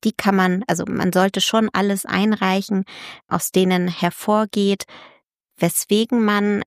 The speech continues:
ja, diese, diesen Grad der Behinderung jetzt beantragt und wo die Erkrankungen auch gut beschrieben sind oder wenn's mehrere sind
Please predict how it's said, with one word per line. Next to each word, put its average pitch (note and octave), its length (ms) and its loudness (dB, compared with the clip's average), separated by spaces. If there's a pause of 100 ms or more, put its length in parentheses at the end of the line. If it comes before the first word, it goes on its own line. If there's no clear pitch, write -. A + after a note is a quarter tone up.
(120)
ja, D3+ 160 0
diese, F3+ 260 -4
diesen F3+ 360 -2
Grad F3 260 0
der F3+ 80 0
Behinderung F3+ 460 0
jetzt - 180 -6
beantragt B3 840 2 (440)
und F#3 480 -2 (220)
wo F#3+ 100 2
die F3+ 120 2
Erkrankungen F3+ 520 0
auch E3+ 160 -2
gut - 180 -6
beschrieben A3+ 440 2
sind G3 580 0 (340)
oder E3+ 380 0 (300)
wenn's F3 340 -2
mehrere F3+ 460 2
sind F3 340 0